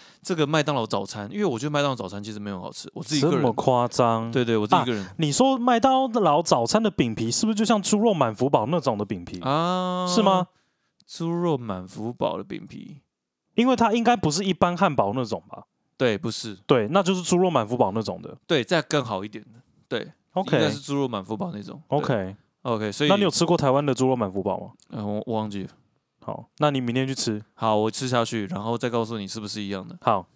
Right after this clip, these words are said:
Speaker 1: 好。
Speaker 2: 然后再来就是新加坡。
Speaker 1: 新加坡跟香港。
Speaker 2: 香港哦，香港要问吗？
Speaker 1: 香港好像
Speaker 2: 香港现在问，嗯，
Speaker 1: 我会哭吗？
Speaker 2: 也是，也是可以啦。
Speaker 1: 其实香港我印象深刻。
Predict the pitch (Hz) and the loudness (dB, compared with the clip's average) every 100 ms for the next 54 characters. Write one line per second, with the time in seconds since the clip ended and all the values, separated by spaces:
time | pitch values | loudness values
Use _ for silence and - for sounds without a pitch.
0 | _ _ _ 113 120 - - 139 170 - | _ _ _ -10 -10 -14 0 2 4 4
1 | 156 127 139 131 127 123 120 107 104 _ | 2 2 0 -2 0 0 2 -2 -4 _
2 | _ - 131 127 120 127 120 120 104 110 | _ -12 -6 -2 0 -2 -4 -4 -6 -6
3 | 117 117 _ _ _ _ _ - - - | -12 -14 _ _ _ _ _ -20 -20 -20
4 | - - - - 190 208 156 95 87 90 | -20 -16 -4 0 2 2 0 0 -6 -12
5 | - _ - 190 190 131 156 170 151 135 | -14 _ -4 0 2 4 4 4 4 2
6 | 139 - - 165 143 101 110 143 131 - | 0 -8 -12 -8 -6 -6 -6 -6 -8 -12
7 | _ - 214 196 127 190 190 202 175 135 | _ 0 2 2 2 2 4 2 2 0
8 | 113 101 98 - _ _ _ _ _ 185 | -2 -4 -8 -12 _ _ _ _ _ -4
9 | 185 165 139 139 139 160 165 151 143 185 | -2 0 2 2 4 4 4 4 2 0
10 | - 165 165 113 90 98 202 196 - 190 | 2 2 4 2 0 -4 -4 -4 -2 -4
11 | 202 190 104 98 170 143 147 123 110 110 | -2 -4 -4 -6 -8 -6 -6 -6 -8 -12
12 | 110 107 107 | -10 -12 -12